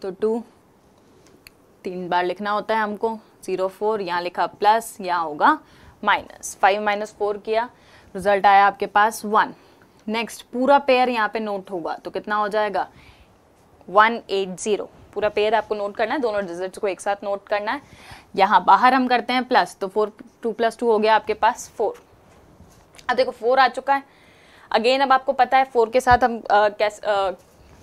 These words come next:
वन एटी से छोटा नंबर लेकर आना है, तो कैसे सॉल्व करेंगे, वन से मल्टीप्लाई करेंगे तो यहाँ हो जाएगा फ़ोर्टी वन, टू से जब करेंगे तो हो जाएगा आपके पास एटी फ़ोर,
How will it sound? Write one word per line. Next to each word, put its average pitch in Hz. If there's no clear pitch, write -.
वन 226
एटी 240
से 269
छोटा 240
नंबर 240
लेकर 233
आना 226
है, 254
तो 240
कैसे 220
सॉल्व 226
करेंगे, 226
वन 202
से 240
मल्टीप्लाई 220
करेंगे 226
तो 214
यहाँ 190
हो 185
जाएगा 180
फ़ोर्टी 196
वन, 220
टू 208
से 220
जब 220
करेंगे 208
तो 208
हो 190
जाएगा 180
आपके 180
पास 196
एटी 190
फ़ोर, 220